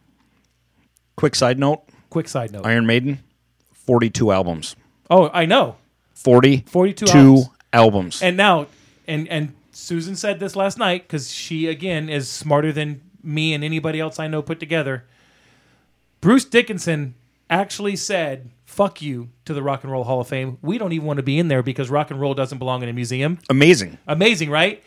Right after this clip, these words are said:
Speaker 2: And then she tweeted it out last night,
Speaker 1: Mm-hmm.
Speaker 2: giving the finger to the Rock and Roll Hall of Fame as a rock band is the most rock and roll thing you can do. <laughs>
Speaker 1: It is, it is. And, and she was right, and I, and I responded, I had to respond to that because, I mean, even though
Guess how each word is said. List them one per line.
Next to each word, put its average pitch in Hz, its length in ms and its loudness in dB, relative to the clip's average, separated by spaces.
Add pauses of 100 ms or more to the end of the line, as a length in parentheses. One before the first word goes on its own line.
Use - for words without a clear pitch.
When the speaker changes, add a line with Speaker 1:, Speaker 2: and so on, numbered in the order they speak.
(280)
Speaker 2:
And 175 160 -2
then 214 160 2
she 214 240 -2
tweeted 247 340 -2
it 180 40 0
out 208 260 4
last 165 240 -4
night, 175 400 -2
Speaker 1:
Mm-hmm. 139 200 0
Speaker 2:
giving 202 360 2
the 233 100 -2
finger 165 640 -6
to 190 120 -2
the 165 120 0
Rock 160 260 2
and 175 140 -2
Roll 170 180 4
Hall 165 240 2
of 156 60 -4
Fame 165 340 -4
as 151 160 -4
a 147 60 -2
rock 147 260 2
band 180 420 -2
is 156 140 -2
the 160 80 -2
most 151 280 2
rock 147 260 2
and 165 120 -6
roll 151 160 2
thing 143 300 -6
you 135 100 -2
can 135 140 -8
do. 127 360 -8
<laughs> - 40 -20
Speaker 1:
It 185 160 6
is, 165 220 6
it 180 140 4
is. 123 260 6
And, 131 140 0
and 139 180 -4
she 165 140 2
was 139 180 0
right, 127 200 4
and 120 60 -6
I, 120 40 0 (160)
and 120 100 -2
I - 20 4
responded, 117 520 2
I 113 100 -2
had 127 220 2
to 110 60 2
respond 107 360 2
to 92 60 0
that 95 180 -4
because, 123 320 0 (100)
I 135 40 0
mean, 135 200 0
even 175 320 -2
though 135 320 0